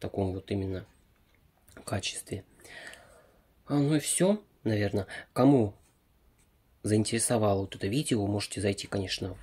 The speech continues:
на этот сайт, э, "Семь семян", и, может быть, вам вот именно он понравится, потому что кому-то нравится один какой-то интернет-магазин,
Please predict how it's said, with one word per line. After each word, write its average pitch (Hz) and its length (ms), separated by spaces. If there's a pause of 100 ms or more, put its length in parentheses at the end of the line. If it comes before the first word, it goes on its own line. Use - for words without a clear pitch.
на 98 120
этот - 180
сайт, 151 400
э, 139 140
"Семь 135 180
семян", 117 400
и, 101 60
может 101 260
быть, 98 160
вам 110 200
вот 95 120
именно 98 180
он 104 120
понравится, 104 560
потому 98 160
что - 120
кому-то 117 380
нравится 101 420
один 135 220
какой-то 135 380
интернет-магазин, 107 760